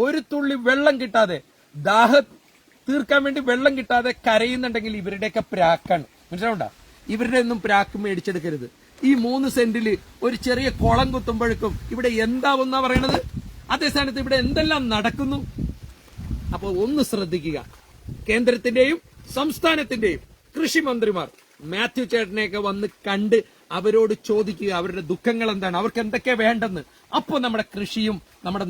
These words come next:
നാടും എല്ലാം നന്നാവും. അല്ലെങ്കിൽ പറയുകയാണ്, ചുട്ടു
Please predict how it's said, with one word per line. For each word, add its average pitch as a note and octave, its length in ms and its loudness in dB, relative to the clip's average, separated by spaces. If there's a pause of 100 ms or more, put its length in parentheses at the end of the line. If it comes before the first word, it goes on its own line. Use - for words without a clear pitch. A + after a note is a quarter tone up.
നാടും G3 360 2 (240)
എല്ലാം G3 340 -2
നന്നാവും. D3+ 360 -4 (420)
അല്ലെങ്കിൽ F3 400 0
പറയുകയാണ്, D#3+ 440 -2 (160)
ചുട്ടു - 440 -4